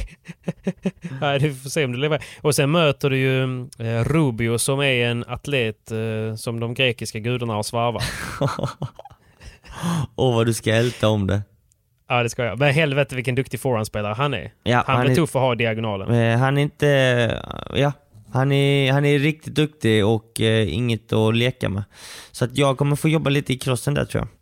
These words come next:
Speaker 1: Det tror jag. Men det ska bli sjukt kul och jag är givetvis på plats på Studio Padel också.
Speaker 2: Mm.
Speaker 1: Jag ska sitta där någon sorts domarstol och,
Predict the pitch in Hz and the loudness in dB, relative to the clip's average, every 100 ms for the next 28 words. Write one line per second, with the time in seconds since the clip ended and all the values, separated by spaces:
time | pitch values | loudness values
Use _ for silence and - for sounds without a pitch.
0 | - 113 - 139 - - 147 - 170 160 | -8 -6 -4 -4 -6 -2 -2 2 0 2
1 | 160 156 156 131 - 123 113 131 135 135 | 2 2 0 -2 0 0 2 4 6 6
2 | 135 123 - - 127 123 117 107 - - | 4 0 -8 -6 -4 -2 -4 -6 -6 -8
3 | 110 - 98 - - - - 104 98 - | -10 -8 -10 -8 -10 -10 -10 -10 -10 -8
4 | 98 - - 123 - 131 127 120 113 110 | -8 -8 -10 -10 -6 -2 -2 0 0 -2
5 | 110 113 - 107 107 104 - 107 - 120 | -6 -8 -8 -6 -4 -6 -8 -10 -10 -8
6 | 110 104 - 104 101 101 104 | -6 -6 -8 -8 -6 -6 -6